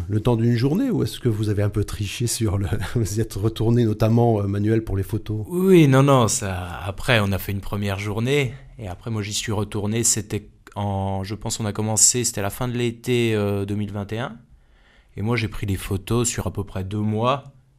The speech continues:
Speaker 2: donc fin de l'été, dé-, début de l'automne. Donc non, ça s'est pas fait juste en, <laughs> en une
Speaker 1: C'est
Speaker 2: journée.
Speaker 1: jamais.
Speaker 2: Oh oui, ça pourrait, ça pourrait, mais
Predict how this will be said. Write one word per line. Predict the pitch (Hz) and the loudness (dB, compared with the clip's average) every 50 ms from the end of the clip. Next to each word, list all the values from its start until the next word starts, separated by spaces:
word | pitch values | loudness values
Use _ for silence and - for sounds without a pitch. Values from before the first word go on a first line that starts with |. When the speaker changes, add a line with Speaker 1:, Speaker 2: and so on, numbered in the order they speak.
| _ - | _ -16
Speaker 2:
donc | 107 - | -16 -16
fin | - - 104 101 | -10 -8 -4 -4
de | 98 | -2
l'été, | 95 95 92 95 113 113 107 | -2 -4 -6 -4 -2 -2 0
dé-, | 104 101 98 95 95 92 | 0 -2 -2 -2 -4 -4
début | 101 95 92 95 | -6 -6 -8 -6
de | 92 95 | -6 -6
l'automne. | 95 95 92 92 - 127 135 135 117 101 92 87 - - - - - _ _ _ _ _ _ _ _ _ _ _ - - - - - - | -6 -6 -6 -6 -4 -4 -2 -2 -2 -4 -6 -8 -12 -16 -20 -20 -20 _ _ _ _ _ _ _ _ _ _ _ -20 -20 -18 -18 -18 -16
Donc | - - 117 | -14 -8 -4
non, | 131 127 110 | -2 -2 -2
ça | - - 92 87 | -2 -4 -6 -8
s'est | - 95 87 | -6 -8 -8
pas | - 92 90 | -6 -6 -6
fait | 90 - - 104 101 98 | -6 -4 -2 -2 -2 0
juste | 92 98 92 - - 98 | -2 -4 -6 -6 -4 -2
en, | 101 | -2
<laughs> | - - - - - - - - 117 110 - - | -2 -4 -8 -12 -12 -4 -2 2 2 2 2 2
en | 110 107 - | 0 -2 0
une | - 104 104 98 | -2 -2 -2 -2
Speaker 1:
C'est | 107 117 | 0 2
Speaker 2:
journée. | 120 120 123 | 2 4 4
Speaker 1:
jamais. | 160 170 139 - - - 117 104 - | 4 4 2 0 0 -2 -4 0 6
Speaker 2:
Oh | 139 160 143 127 | 8 8 10 10
oui, | 170 202 185 147 | 10 10 10 8
ça | - 127 107 | 8 6 2
pourrait, | 101 127 151 151 147 131 110 | 4 4 4 6 6 4 4
ça | - 107 101 | 2 -2 -4
pourrait, | 101 123 135 127 131 120 107 98 92 | -2 -2 0 2 2 2 2 0 -2
mais | 95 95 95 90 90 92 95 | -4 -4 -6 -6 -6 -8 -10